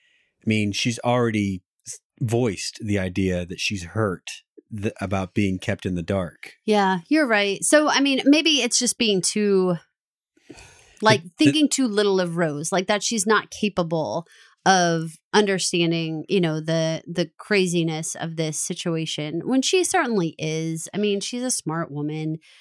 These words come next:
Speaker 2: you know. I mean, I
Speaker 1: Well,
Speaker 2: get
Speaker 1: she just
Speaker 2: the
Speaker 1: never
Speaker 2: idea of
Speaker 1: gave
Speaker 2: it.
Speaker 1: up on, on Joel coming back into the picture, and, and he already has. And, uh, you know, the, as, as a, as a keeper of the peace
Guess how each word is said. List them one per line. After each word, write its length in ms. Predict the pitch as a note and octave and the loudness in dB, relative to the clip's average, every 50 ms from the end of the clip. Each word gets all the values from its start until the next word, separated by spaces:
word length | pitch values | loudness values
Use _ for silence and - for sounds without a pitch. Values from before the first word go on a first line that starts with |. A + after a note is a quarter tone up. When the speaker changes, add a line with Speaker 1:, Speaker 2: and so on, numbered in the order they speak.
| - _ _ - | -20 _ _ 0
Speaker 2:
you 100 | G#3+ G#3+ | 0 2
know. 240 | G3+ F3+ F3 F3 F3 | 2 2 2 0 0
I 100 | - G3+ | 0 0
mean, 120 | A#3 B3 | 2 2
I 80 | B3+ B3+ | 2 2
Speaker 1:
Well, 80 | A#3+ - | 2 4
Speaker 2:
get 140 | C#4 C#4+ | 4 4
Speaker 1:
she 40 | C#4+ D3 | 2 2
just 140 | D#3 - G3 | 0 0 2
Speaker 2:
the 20 | F3 | 0
Speaker 1:
never 160 | E3 D3 C#3 | 2 2 2
Speaker 2:
idea 100 | A#2 - | 2 2
of 40 | - | 2
Speaker 1:
gave 180 | A#2+ A#2 G#2+ | 2 2 0
Speaker 2:
it. 60 | G#2 | 0
Speaker 1:
up 280 | A2 A#2 A2+ G2 - - | 0 -2 -2 -2 -6 -6
on, 300 | G2+ F#2+ F#2 F#2 F#2+ G2+ - - | -4 -2 -2 -2 -2 -2 -4 -2
on 220 | G2+ F#2+ F#2+ F#2 | -2 0 0 -2
Joel 400 | F#2 - A2 G#2 G#2 G2 G2 F2+ | 0 0 0 2 2 0 -2 -4
coming 280 | - - G#2+ G2+ F#2+ F2+ | -4 -4 -2 -2 -2 -2
back 280 | F#2 F#2 F#2 - - | -2 -2 -2 -4 -4
into 100 | G2 F#2 | -6 -6
the 80 | E2 E2+ | -6 -6
picture, 380 | - - D3 C3+ - - F#2 | -4 -2 -2 -2 -2 -4 -6
and, 100 | F2 F2+ - - | -6 -8 -6 -4
and 160 | G2 F#2 F2+ | -4 -4 -4
he 540 | F2+ - - - G3 G3+ E3 A#2 G#2 - - _ - | -6 -8 -6 -4 -2 -2 -2 -2 -4 -8 -12 _ -6
already 480 | - B2 B2 A#2+ A2+ A#2 A2+ A2 G2+ F#2 | -2 -2 0 0 0 0 0 0 -2 0
has. 640 | F#2 A#2 A#2+ A2+ F#2+ F2 - - - - - - - - - - - - _ | 0 0 0 0 -2 -4 -8 -14 -14 -14 -14 -14 -16 -20 -20 -20 -20 -14 _
And, 260 | A2 A2+ A#2 A2 G2 - | -2 -2 -2 -2 -2 -2
uh, 40 | B2+ | 0
you 120 | A#2+ B2+ | 2 2
know, 140 | A#2+ G#2+ G#2+ | 2 0 -2
the, 240 | G2+ F#2+ A#2 A2+ - _ - | -2 -4 -4 -6 -6 _ -2
as, 180 | A#2 A2 A2+ - | 0 0 0 0
as 240 | - A#2 A2 G#2+ | -2 0 0 0
a, 140 | G#2+ A2 A#2 - | -2 -4 -2 -4
as 140 | A#2+ G#2 | -4 -4
a 60 | G#2 G#2+ | -4 -6
keeper 380 | - - - F3+ E3 - D3 | -8 -4 -2 0 0 2 2
of 180 | C3 C3 A2+ G#2+ | 2 0 -2 -2
the 80 | G#2+ | -4
peace 420 | - - C#3 B2+ A#2 G#2+ - - | -2 0 0 0 0 0 -4 -8